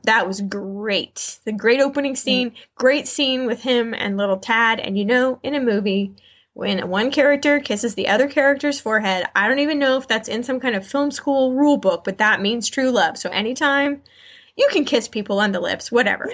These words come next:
Speaker 2: <laughs>
Speaker 1: That could mean whatever. But if somebody kisses somebody else on the forehead, for some reason, that's shorthand for true love.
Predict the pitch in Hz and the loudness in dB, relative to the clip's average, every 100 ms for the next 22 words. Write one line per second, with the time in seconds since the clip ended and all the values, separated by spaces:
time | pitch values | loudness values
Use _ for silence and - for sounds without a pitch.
0 | - 277 262 302 269 254 233 170 180 208 | 0 0 0 0 0 2 0 -2 -4 -2
1 | 226 226 285 349 381 359 320 320 294 294 | -2 0 0 0 -2 -2 -4 -4 -2 0
2 | 320 285 277 277 277 285 370 254 196 262 | 2 2 0 0 -2 0 0 0 0 -2
3 | - 339 320 339 247 208 220 - 294 240 | 2 2 2 2 2 2 0 0 2 2
4 | 254 214 208 233 233 214 - | 0 -4 -4 -6 -6 -8 -8